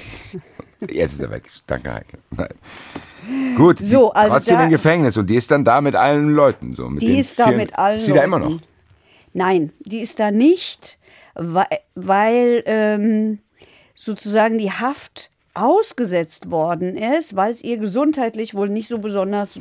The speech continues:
Speaker 2: gut geht.
Speaker 1: Ah,
Speaker 2: Jetzt
Speaker 1: das
Speaker 2: weiß
Speaker 1: kenn ich
Speaker 2: ich
Speaker 1: von
Speaker 2: nicht.
Speaker 1: Franz Beckenbauer. So, der, der kann nicht verhandeln, ah, Kaiser Franz, der kann nicht verhandeln. Der sitzt in Bayernstadion und ist nicht in der Lage, in der Schweiz vor Gericht zu erscheinen.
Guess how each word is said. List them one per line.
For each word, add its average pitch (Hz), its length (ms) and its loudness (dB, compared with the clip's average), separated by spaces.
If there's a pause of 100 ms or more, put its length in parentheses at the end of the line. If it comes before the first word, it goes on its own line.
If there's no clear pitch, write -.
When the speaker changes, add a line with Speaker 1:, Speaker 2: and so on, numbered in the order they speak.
Speaker 2:
gut 240 280 -2
geht. 165 300 -8 (1040)
Speaker 1:
Ah, - 80 0
Speaker 2:
Jetzt 113 100 2
Speaker 1:
das - 80 0
Speaker 2:
weiß 208 60 4
Speaker 1:
kenn 117 120 4
ich 101 40 0
Speaker 2:
ich 95 60 0
Speaker 1:
von 107 140 2
Speaker 2:
nicht. - 80 0
Speaker 1:
Franz 101 200 0
Beckenbauer. 71 420 -4 (300)
So, 53 80 -8
der, 53 380 -4
der 53 100 -6
kann 58 160 -8
nicht 58 100 -8
verhandeln, 71 380 -4
ah, 60 120 -4
Kaiser 65 360 -4
Franz, 78 340 -4
der 73 120 -6
kann 82 180 -2
nicht 85 180 -4
verhandeln. 73 560 -4
Der 69 160 -4
sitzt 87 360 -4
in 90 220 0
Bayernstadion 95 800 2
und 82 60 0
ist - 200 -6
nicht 107 220 0
in 101 160 -2
der 80 120 0
Lage, 92 340 0
in 90 180 -2
der 87 100 -2
Schweiz 85 340 -2
vor 92 160 -2
Gericht 101 260 -8
zu - 80 -10
erscheinen. 55 400 -10